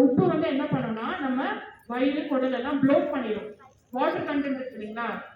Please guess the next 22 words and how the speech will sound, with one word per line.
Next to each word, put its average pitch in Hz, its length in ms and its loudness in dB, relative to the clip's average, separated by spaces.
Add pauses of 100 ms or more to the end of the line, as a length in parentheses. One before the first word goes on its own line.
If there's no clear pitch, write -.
(240)
தண்ணி 302 200 0 (120)
ரொம்ப 269 140 -2 (100)
இழுத்து 254 280 -6 (160)
ப்ளோக் 269 320 4
பண்ணும், - 240 -10 (440)
சீக்கிரம் 311 360 0
டைஜஷன் 262 480 0
பண்ண 233 200 -4
விடாது. 208 280 -4 (760)
இதே 277 180 0 (240)
நம்ம 277 280 -2
வழக்கமா 269 440 0
வச்சுக்கிட்டோம்னா 240 540 -4 (100)
கொஞ்சம் 285 320 4
கொஞ்சமா 277 320 0
அல்சர் 240 360 0
வரும், 226 200 0 (160)
கேஸ்ட்ரிக் 277 460 0
இஷ்யூஸ் 254 340 0
வரும். 196 180 -8 (840)
பீரியட் 339 380 -2
டைம்ல 262 280 -2